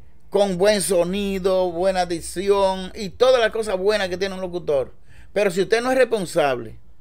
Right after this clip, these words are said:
con ese programa, primero con el dueño de, de, de, de la televisión o de,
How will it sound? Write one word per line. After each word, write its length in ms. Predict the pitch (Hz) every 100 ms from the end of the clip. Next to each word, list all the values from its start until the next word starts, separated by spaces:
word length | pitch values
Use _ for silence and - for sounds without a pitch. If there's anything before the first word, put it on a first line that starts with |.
| - - - - - - -
con 180 | 147 165
ese 200 | 190 226
programa, 720 | 190 160 147 147 127 117 - - - - - - - -
primero 580 | 170 180 180 220 226 202
con 180 | 190 180
el 140 | 160
dueño 280 | 165 185 180
de, 160 | 175
de, 180 | 165 151
de, 180 | 147 143
de 140 | 131
la 120 | 147 147
televisión 680 | 143 135 - 156 196 190
o 80 | 160
de, 120 | 151